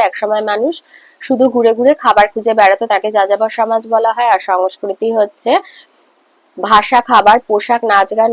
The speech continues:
উৎসব আর শিল্পকলা, এই সব কিছুকে নিয়ে বলা হয়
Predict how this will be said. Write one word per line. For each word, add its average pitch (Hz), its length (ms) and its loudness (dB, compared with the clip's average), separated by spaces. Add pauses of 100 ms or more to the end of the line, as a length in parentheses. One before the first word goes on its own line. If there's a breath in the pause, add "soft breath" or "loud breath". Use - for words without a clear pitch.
উৎসব 208 320 -2
আর 220 120 -2
শিল্পকলা, 202 600 -2 (140)
এই 185 80 -2 (120)
সব 190 180 0
কিছুকে 214 320 -8 (100)
নিয়ে 202 160 -4 (120)
বলা 180 240 0
হয় 262 140 -4